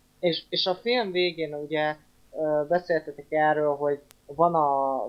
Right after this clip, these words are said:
film vége fele egy, ö, kivégzés, és hogy, ö, ott azt hiszem az volt, fel is, ö, jött ez a téma,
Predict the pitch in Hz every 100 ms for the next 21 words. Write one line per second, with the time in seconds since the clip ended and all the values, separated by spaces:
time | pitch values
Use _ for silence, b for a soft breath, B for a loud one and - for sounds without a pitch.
0 | - 170 160 151 151 151 143 147 - 151
1 | 147 135 135 139 127 127 - 147 160 165
2 | 175 196 214 - _ _ _ _ _ 160
3 | 156 156 - 156 156 151 156 151 156 156
4 | _ _ _ _ _ - 170 - 254 262
5 | 214 180 202 196 - 127 120 113 147 -
6 | _ _ _ - 240 240 185 170 156 151
7 | 147 135 - 165 185 185 151 139 135 -
8 | 160 151 127 127